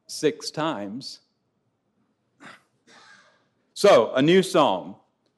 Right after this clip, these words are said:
from a new heart, from a new person, a new man. A new, a fresh, a fresh anthem to God, a fresh, a fresh song,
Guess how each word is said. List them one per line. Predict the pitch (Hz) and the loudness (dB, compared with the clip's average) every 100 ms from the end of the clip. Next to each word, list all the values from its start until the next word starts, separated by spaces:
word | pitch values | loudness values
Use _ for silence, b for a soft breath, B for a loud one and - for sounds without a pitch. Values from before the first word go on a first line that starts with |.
| - | -2
from | 156 151 | -2 0
a | |
new | 147 160 | -2 -4
heart, | 147 113 90 | -2 -4 -6
from | - 127 | -6 -6
a | 131 | -4
new | 147 | -6
person, | 151 139 120 - 95 | -6 -8 -8 -10 -14
a | 110 | -10
new | 123 143 | -6 -4
man. | 131 104 78 85 _ _ _ _ _ _ _ _ _ _ _ _ _ _ _ - | -4 -8 -12 -20 _ _ _ _ _ _ _ _ _ _ _ _ _ _ _ -10
A | 120 | -6
new, | 131 180 214 156 - _ _ _ | 0 2 2 -2 -14 _ _ _
a | - | -14
fresh, | - 180 214 226 - - - - - | -4 4 4 4 0 -8 -10 -12 -8
a | 143 | -6
fresh | - 214 240 233 | 2 4 4 2
anthem | 196 208 - 190 | 0 0 -2 -6
to | 170 | -4
God, | 170 156 - | 0 2 2
a | 135 | 0
fresh, | - 202 214 - - b b | 0 4 4 2 -10 b b
a | 156 | -4
fresh | 151 226 254 | 2 4 4
song, | - - 202 160 113 113 110 | 2 2 4 4 2 -4 -12